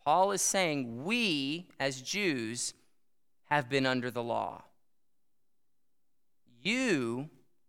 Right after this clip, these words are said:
as Gentiles, need to know that you too are God's children. Because they didn't believe that. Because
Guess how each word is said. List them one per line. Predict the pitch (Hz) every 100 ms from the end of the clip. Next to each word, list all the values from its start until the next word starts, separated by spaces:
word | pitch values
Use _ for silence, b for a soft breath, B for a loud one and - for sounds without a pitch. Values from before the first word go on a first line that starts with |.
| -
as | 135 120
Gentiles, | - 175 208 202 120 104 101 95 - - _ _ _ _ _ _
need | 127 143 147 -
to | 135
know | 139 135
that | 123 123
you | 113 123 180 180
too | 160 - 202 180 120 101 90 - _ _ _ _ 120
are | 120
God's | 113 110 107 -
children. | - 117 104 - - - _ _ _ _ _ _ _ _ _ _ _
Because | 123 147 123
they | 139
didn't | 139 131 120
believe | 127 156 123
that. | - - _ _ _ _ _ _ _ _ _ _ _ _ _ _ -
Because | - 135 127 -